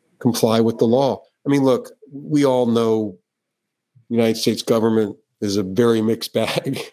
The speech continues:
<laughs> I'm not naive, but, you know, all of these types of positive movements we've seen in our history are the result, as we all know, Doctor West in particular, perhaps,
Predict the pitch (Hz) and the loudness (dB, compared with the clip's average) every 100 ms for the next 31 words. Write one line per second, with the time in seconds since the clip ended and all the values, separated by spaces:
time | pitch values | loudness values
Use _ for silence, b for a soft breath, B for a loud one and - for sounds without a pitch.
0 | _ _ _ - 117 117 113 110 107 110 | _ _ _ -4 0 2 2 0 0 0
1 | 110 117 - _ _ _ _ _ - 127 | 0 -2 -8 _ _ _ _ _ -2 0
2 | 117 113 - - 120 113 143 127 135 131 | 2 -2 -6 -2 0 0 0 0 2 0
3 | 120 113 113 - - 123 117 117 - 101 | 0 -2 -4 -8 -8 -4 -4 -4 -6 -6
4 | - - 120 117 113 117 110 98 104 110 | -8 -4 0 0 0 0 -2 -2 -2 0
5 | 117 110 110 101 - 104 - - 117 110 | 0 0 -2 -4 -4 -4 -2 -2 0 -2
6 | 110 110 101 - 123 - - 110 104 104 | -2 -2 -2 0 -2 -2 -2 0 0 -2
7 | 107 104 104 107 98 110 110 110 - 107 | -2 0 0 0 0 2 0 -2 -6 -6
8 | 101 - - - 107 107 107 107 107 107 | -6 -8 -20 -6 -2 2 2 2 2 2
9 | 104 98 110 101 104 - 107 - - 117 | 0 -4 -4 -2 -2 -2 -6 -8 -6 -6
10 | 120 123 120 131 131 131 120 - | -2 -2 0 0 0 0 -2 -8